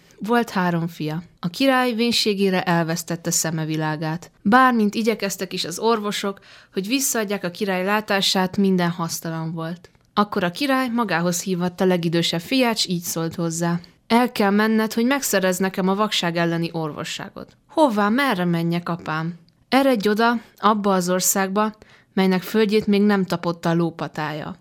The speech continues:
Annak az országnak még a földje is meggyógyíthatja a szememet." A legidősebb királyfi bement az istállóba, fogta a lovát, felült rá, és elindult.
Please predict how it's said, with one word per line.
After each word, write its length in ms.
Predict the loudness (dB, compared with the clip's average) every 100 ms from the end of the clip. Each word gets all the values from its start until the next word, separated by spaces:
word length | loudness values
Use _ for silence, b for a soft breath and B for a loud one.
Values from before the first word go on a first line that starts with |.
| _ _
Annak 360 | 2 4 2
az 140 | 0 2
országnak 680 | 2 2 2 4 2 4
még 180 | 4 4
a 40 | 2
földje 440 | 2 2 4 2
is 120 | 2
meggyógyíthatja 880 | 2 0 0 -2 -4 -4 -4 -2 -4
a 40 | -2
szememet." 680 | -2 0 -2 -2 -6 -12 _ _
A 80 | 2
legidősebb 600 | 2 4 2 2 2 0
királyfi 500 | 0 2 0 0 0
bement 360 | 2 2 2 0
az 140 | 0
istállóba, 800 | 0 0 2 4 4 4 2 0 B
fogta 420 | -4 -2 -2 -2
a 60 | 2
lovát, 640 | 2 4 2 2 -4 -18 -6
felült 440 | 0 4 2 2
rá, 300 | 2 2 0 0
és 200 | 0 2
elindult. 640 | 0 2 0 -2 -4